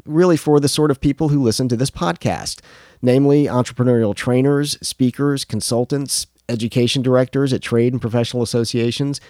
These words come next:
basically anyone who is or wants to be in the booming business of lifelong learning, continuing education,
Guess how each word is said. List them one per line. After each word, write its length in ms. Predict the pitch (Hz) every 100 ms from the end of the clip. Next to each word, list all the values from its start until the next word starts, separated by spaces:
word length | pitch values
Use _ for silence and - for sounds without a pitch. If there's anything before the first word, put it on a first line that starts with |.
| - - -
basically 500 | 165 - 131 131 104
anyone 360 | 147 139 123
who 160 | 113 117
is 340 | 101 123 131
or 160 | 110 110
wants 340 | 110 120 117
to 120 | -
be 360 | 127 104 107 113 - _
in 280 | - 107 120
the 60 | 120
booming 440 | 104 117 123 131
business 380 | 110 104 123 -
of 300 | 107 117 113
lifelong 500 | 120 135 143 143 139
learning, 320 | 127 123 135
continuing 460 | 131 117 123 131 131
education, 640 | 117 123 98 92 107 117